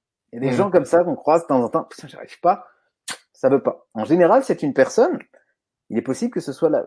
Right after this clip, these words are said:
Speaker 1: le type de personnalité qui soit le plus éloigné de notre, euh, base, on appelle ça. Et donc, bah, on est moins sur la même longueur d'onde. Donc, ça permet de moins projeter son monde. Par exemple, moi, mon, la personnalité qui me ressemble le moins, c'est celle dont les qualités sont responsables, logiques,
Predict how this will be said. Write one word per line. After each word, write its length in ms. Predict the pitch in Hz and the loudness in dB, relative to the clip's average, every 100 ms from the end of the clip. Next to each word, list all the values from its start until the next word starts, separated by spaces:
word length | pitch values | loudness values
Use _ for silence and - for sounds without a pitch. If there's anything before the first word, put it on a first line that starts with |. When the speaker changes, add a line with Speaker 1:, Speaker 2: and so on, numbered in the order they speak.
| - | -6
Speaker 1:
le 160 | 135 | -12
type 200 | - 214 | -8 0
de 80 | 185 | 2
personnalité 540 | 180 175 156 147 226 | 2 -2 -4 -4 -6
qui 80 | 226 | -8
soit 200 | 147 190 | -4 -2
le 160 | 165 123 | 0 -2
plus 540 | 175 180 160 135 110 | -6 -4 -4 -6 0
éloigné 460 | 151 160 160 160 - _ _ _ | 4 4 4 2 -6 _ _ _
de 80 | 113 | -4
notre, 360 | 123 123 - 98 | -2 -4 -8 -10
euh, 180 | 98 98 | -10 -12
base, 380 | 92 120 160 123 | 0 4 4 0
on 100 | 101 | -6
appelle 240 | 101 92 | -8 -10
ça. 240 | - 180 _ _ _ _ _ _ _ | -10 -12 _ _ _ _ _ _ _
Et 80 | 107 | -4
donc, 260 | 127 185 - | -2 -2 -4
bah, 200 | 156 139 | -12 -8
on 40 | |
est 60 | 135 | -6
moins 240 | 127 175 | -2 -2
sur 180 | 196 165 | -2 -4
la 80 | 143 | -2
même 140 | 160 | -2
longueur 260 | 160 151 139 | -2 -2 -2
d'onde. 160 | 127 - _ _ | -4 -10 _ _
Donc, 120 | 117 - | -6 0
ça 100 | 127 | 2
permet 240 | 170 262 | 6 6
de 40 | |
moins 220 | 175 220 233 | 6 6 4
projeter 380 | - 214 - 214 | 2 0 0 0
son 160 | 185 | 0
monde. 300 | 160 113 - - _ _ _ | 0 0 -4 -16 _ _ _
Par 100 | 110 | 0
exemple, 340 | 117 170 247 - - | 2 2 0 -2 -10
moi, 260 | 110 165 | 2 4
mon, 500 | 170 110 95 98 113 - | 4 0 -6 -8 -8 -8
la 80 | 107 | -6
personnalité 400 | 127 - 117 151 | -4 -4 -4 -4
qui 100 | 113 | -4
me 60 | |
ressemble 460 | 98 120 - 143 113 | -2 -2 0 0 0
le 140 | 101 | 0
moins, 280 | 110 202 262 _ _ _ | 2 0 0 _ _ _
c'est 120 | - | -2
celle 220 | 127 220 | 4 4
dont 100 | 160 | 6
les 120 | 139 131 | 4 4
qualités 340 | 147 147 202 | 2 2 -2
sont 160 | 214 135 | -6 -6
responsables, 800 | - 180 - 160 - 160 170 - | 0 -2 -2 -8 2 2 2 -6
logiques, 600 | - 127 120 110 - _ | -2 0 0 -2 -8 _